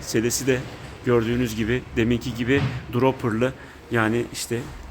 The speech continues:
aşağı indirebileceğiniz bir selesi var yokuş inişlerinde. Bu da oldukça güzel bir bisiklet. Bu da düşünülebilir. Bunun hatta kadrosunun ne kadrosu olduğuna da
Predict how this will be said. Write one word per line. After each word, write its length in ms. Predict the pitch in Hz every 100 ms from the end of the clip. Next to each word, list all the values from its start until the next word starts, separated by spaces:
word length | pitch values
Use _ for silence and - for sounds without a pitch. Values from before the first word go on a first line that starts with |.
| - - -
aşağı 380 | 127 - 143
indirebileceğiniz 840 | 120 117 120 113 110 117 117 131 - - - -
bir 60 |
selesi 460 | 113 120 113 107 110
var 180 | 117 135 - - - -
yokuş 280 | 113 113 -
inişlerinde. 560 | 107 - 113 104 107 98 - - -
Bu 40 | -
da 80 | 120
oldukça 360 | 113 113 -
güzel 360 | 123 104 110 110 98
bir 140 | 117 - - - - - -
bisiklet. 400 | - - - 113 -
Bu 80 | 120
da 160 | 120 131 -
düşünülebilir. 600 | 104 - 107 110 104 101 - - - - - - - - - - - - - - - - - - - - - -
Bunun 180 | 123 131
hatta 400 | 127 123 - 127
kadrosunun 640 | - 120 117 107 120 123
ne 80 | 123
kadrosu 500 | 110 110 113 104 113
olduğuna 320 | 113 117 113
da 140 | 113